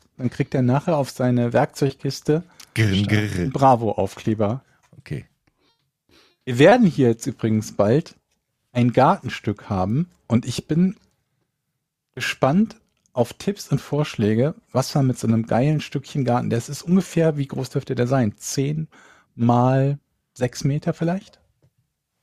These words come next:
Speaker 1: So fünfzig, sechzig Quadratmeter Stück Garten?
Speaker 2: Grillhütte.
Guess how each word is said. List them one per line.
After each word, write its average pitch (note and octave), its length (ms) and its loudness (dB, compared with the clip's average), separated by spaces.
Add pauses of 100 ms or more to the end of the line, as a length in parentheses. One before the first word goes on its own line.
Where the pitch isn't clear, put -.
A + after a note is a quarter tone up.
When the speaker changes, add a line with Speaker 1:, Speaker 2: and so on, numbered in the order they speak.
Speaker 1:
So C3 140 -6
fünfzig, - 400 -10
sechzig - 320 0
Quadratmeter C3+ 520 -2
Stück - 260 -8
Garten? D3 520 -2
Speaker 2:
Grillhütte. G2 760 0